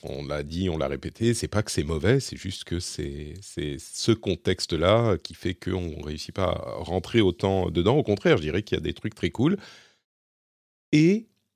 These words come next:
bah, parlons-en dans la spa-, dans la partie spoiler. Il y a, il y a des choses qui sont très différentes de ce dont on a l'habitude. Ce que je dirais, avant de rentrer dans la spa-, partie spoiler, c'est que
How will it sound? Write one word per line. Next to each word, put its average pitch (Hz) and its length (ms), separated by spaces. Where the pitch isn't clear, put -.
bah, 92 180
parlons-en 160 460
dans 104 120
la 92 100
spa-, - 280
dans 98 140
la 92 120
partie 95 280
spoiler. 127 480
Il 90 100
y 95 80
a, 90 280
il 101 60
y 98 40
a 90 60
des 101 100
choses 180 180
qui - 100
sont 87 120
très 254 240
différentes 95 460
de 85 80
ce - 180
dont 85 260
on 92 120
a 92 100
l'habitude. 98 520
Ce - 80
que 214 80
je 165 80
dirais, 117 320
avant 127 200
de 135 60
rentrer 127 220
dans 107 80
la 92 80
spa-, - 260
partie 87 240
spoiler, 110 340
c'est - 140
que 101 160